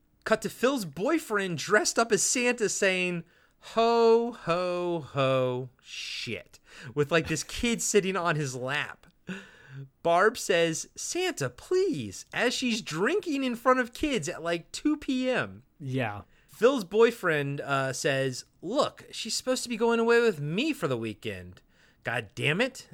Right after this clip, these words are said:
Speaker 1: as another kid kinda climbs up on his lap.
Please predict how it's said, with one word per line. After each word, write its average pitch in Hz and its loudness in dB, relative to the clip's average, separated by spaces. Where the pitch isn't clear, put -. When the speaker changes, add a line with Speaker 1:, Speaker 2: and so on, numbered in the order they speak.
Speaker 1:
as 123 -8
another 170 2
kid 139 2
kinda 127 2
climbs 135 -4
up 131 0
on 120 0
his 113 -8
lap. 101 -12